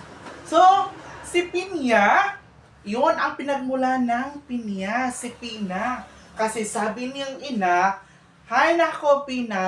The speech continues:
magkaroon ka sana ng maraming mata." Kasi, bakit kaya nasabi ng ina yun? Di ba? Ang sabi niya, ang sabi ni Pina,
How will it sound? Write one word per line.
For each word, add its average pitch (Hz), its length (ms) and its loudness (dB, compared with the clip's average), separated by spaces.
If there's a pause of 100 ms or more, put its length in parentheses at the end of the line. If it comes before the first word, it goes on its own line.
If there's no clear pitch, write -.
magkaroon 190 640 -2
ka 240 80 -2
sana 220 320 -4
ng 196 160 -2
maraming 226 1200 0 (240)
mata." 151 880 -2 (400)
Kasi, 285 480 -4 (160)
bakit 480 320 2
kaya 453 320 4
nasabi 403 400 -2
ng 302 140 -4 (100)
ina 247 240 2
yun? 156 400 -6 (880)
Di 220 160 -4
ba? 202 480 4 (240)
Ang 208 160 0
sabi 214 480 2
niya, 226 260 4 (400)
ang - 120 -4
sabi 208 240 4
ni 214 180 0 (140)
Pina, 208 560 -4